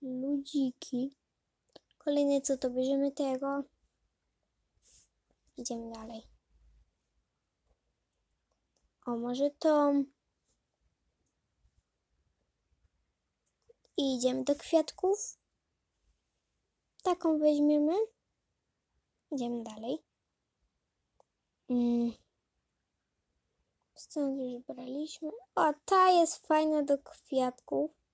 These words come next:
A to będzie nasza ochroniarz. I więc w drugiej cie-, części będzie filmik z tego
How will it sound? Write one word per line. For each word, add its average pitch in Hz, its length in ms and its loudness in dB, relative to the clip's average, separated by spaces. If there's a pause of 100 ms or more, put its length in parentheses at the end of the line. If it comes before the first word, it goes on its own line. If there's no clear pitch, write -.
(920)
A 381 80 -4
to 285 180 2
będzie 240 300 2
nasza 226 400 -6 (880)
ochroniarz. - 800 -10 (2000)
I 330 120 2
więc 277 520 0 (560)
w 262 60 -6
drugiej 285 380 4
cie-, 269 440 2
części 269 520 2
będzie 311 300 4
filmik 277 520 0
z - 120 0
tego 254 420 2